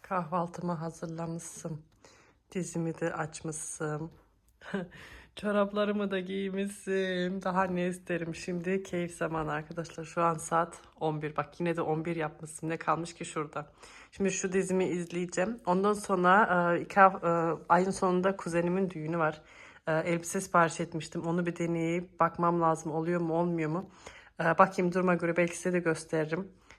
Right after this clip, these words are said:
Belki fikirlerinize ihtiyacım olur. Sorma-, sorarım size de. Siz de bana yardımcı olursunuz. Ama önce,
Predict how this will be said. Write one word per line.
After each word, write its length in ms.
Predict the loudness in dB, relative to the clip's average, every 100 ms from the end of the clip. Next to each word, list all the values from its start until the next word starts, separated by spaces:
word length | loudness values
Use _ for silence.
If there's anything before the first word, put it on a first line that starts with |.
| -4
Belki 200 | -2 -2
fikirlerinize 760 | -8 -4 2 4 4 2 2 2
ihtiyacım 500 | 0 0 0 -2 -6
olur. 180 | -6 -6
Sorma-, 380 | -2 0 0
sorarım 440 | 0 2 4 2 0
size 260 | -4 -6
de. 80 | -4
Siz 160 | -8 -6
de 100 | -2
bana 160 | 0
yardımcı 500 | 0 0 -2 -6 -4
olursunuz. 480 | -4 -4 -8 -8 -8 -18 -20 -16 0
Ama 220 | 2 2
önce, 840 | 2 2 2 0 0 2 2 0